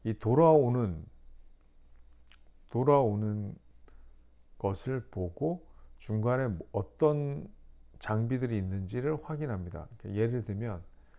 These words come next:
티티엘 값은 그 패킷의 수명에 해당되기 때문에 이 티티엘 값은 라우터를 지날 때마다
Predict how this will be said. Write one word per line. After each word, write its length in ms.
티티엘 440
값은 560
그 200
패킷의 560
수명에 460
해당되기 420
때문에 460
이 80
티티엘 440
값은 540
라우터를 600
지날 480
때마다 640